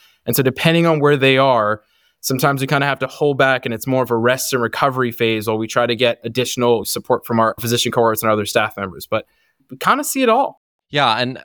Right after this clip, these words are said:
Speaker 2: Evelyn, I'd love to get your take on this. So when someone comes in and they have ankle pain or a sprain, talk to us a little bit about how you think about assisting them, and also maybe a little bit about what that visit looks like, especially that initial one.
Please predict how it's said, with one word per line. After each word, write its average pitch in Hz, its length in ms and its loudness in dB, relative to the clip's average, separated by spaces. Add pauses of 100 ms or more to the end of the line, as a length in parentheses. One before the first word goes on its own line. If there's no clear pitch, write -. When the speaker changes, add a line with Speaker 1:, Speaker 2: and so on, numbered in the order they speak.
Speaker 2:
Evelyn, 151 280 0
I'd 117 220 -2
love 139 240 -2
to 110 400 -2
get 110 140 -2
your 101 160 0
take 110 180 -2
on 98 140 2
this. 95 180 0
So 107 140 -2
when 104 200 -2
someone 151 320 -2
comes 113 300 -2
in 95 220 2
and 90 100 -2
they 92 80 2
have 90 320 -2
ankle 92 580 -4 (200)
pain 139 420 0
or 98 280 0
a 90 60 0
sprain, 113 520 -2
talk 139 240 0
to 170 100 0
us 143 80 -2
a 127 60 -6
little 107 180 -2
bit 104 300 0
about 95 220 0
how 107 160 0
you 104 260 -2
think 113 240 -4
about 92 320 -2
assisting 101 480 -8
them, 92 260 -2 (220)
and 120 80 0
also 185 340 -2
maybe 113 260 -2
a 113 60 2
little 104 180 -4
bit 101 220 0
about 92 240 -2
what 120 160 0
that 98 200 -2
visit 87 440 -4
looks 85 240 -8
like, 67 180 -6
especially 123 340 -4
that 104 120 2
initial 82 420 -4
one. 58 240 -10